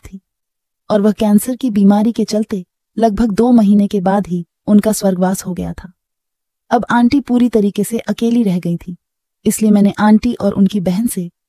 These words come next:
दोनों से एक साथ एक दिन शादी कर ली और शादी के बाद हम तीनों वहां से शिफ्ट होकर मुंबई जैसे बड़े शहर में शिफ्ट हो गए थे और तीनों खुशी-खुशी एक साथ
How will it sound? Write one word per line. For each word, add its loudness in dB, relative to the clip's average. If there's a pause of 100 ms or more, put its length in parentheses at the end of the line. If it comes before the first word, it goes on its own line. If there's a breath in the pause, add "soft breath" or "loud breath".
(140)
दोनों 6
से -2
एक -4
साथ -4
एक 0
दिन 0
शादी -4
कर -6
ली -12 (600)
और -2
शादी -2
के -4
बाद -2 (280)
हम 6
तीनों 4
वहां 2
से -4
शिफ्ट -6
होकर -6 (320)
मुंबई 6
जैसे -2
बड़े 2
शहर -6
में 2
शिफ्ट -6
हो -2
गए -6 (100)
थे -20 (380)
और -2
तीनों 4
खुशी-खुशी -2
एक 0
साथ -4